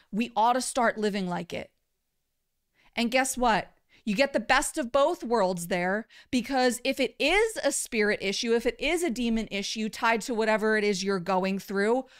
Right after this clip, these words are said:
walking out repentance will inevitably result in deliverance from that spirit because of belief, because you're coming out of agreement with, with the sin,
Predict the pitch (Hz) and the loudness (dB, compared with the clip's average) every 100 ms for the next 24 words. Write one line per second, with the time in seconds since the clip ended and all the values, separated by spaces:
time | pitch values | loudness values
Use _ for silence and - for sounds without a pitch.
0 | - _ 202 240 339 370 320 320 277 269 | -20 _ 0 2 2 0 2 2 2 -2
1 | - 285 285 262 226 269 277 269 285 311 | -2 -4 -2 -4 -2 2 2 2 2 2
2 | 311 302 294 285 254 269 190 190 294 349 | 0 -4 -4 -4 -2 -2 0 4 4 2
3 | 277 240 240 202 202 185 180 170 - - | 0 0 2 0 0 0 -4 -6 -8 -8
4 | - _ _ _ _ _ - 262 240 240 | -10 _ _ _ _ _ -2 0 2 4
5 | 220 - - 226 202 196 - 262 220 - | 2 0 -6 -2 0 -2 -2 -6 -6 -4
6 | 254 247 262 226 226 220 - - _ _ | 2 4 6 4 2 0 -4 -8 _ _
7 | _ - 202 175 196 190 190 - - - | _ -4 -4 -2 -2 0 -2 -4 -14 -20
8 | - 247 226 262 214 - - 254 262 - | -8 -6 -2 0 -2 -6 -4 -2 -2 0
9 | 240 226 190 208 214 262 294 190 - - | 0 0 -4 -6 -4 -2 -2 -4 -6 -10
10 | - - _ _ _ _ _ _ _ _ | -10 -12 _ _ _ _ _ _ _ _
11 | _ _ _ _ _ 226 247 233 - - | _ _ _ _ _ 0 2 0 -6 -20
12 | - 226 233 240 233 - 277 262 254 247 | -4 -2 0 0 0 0 2 2 2 -4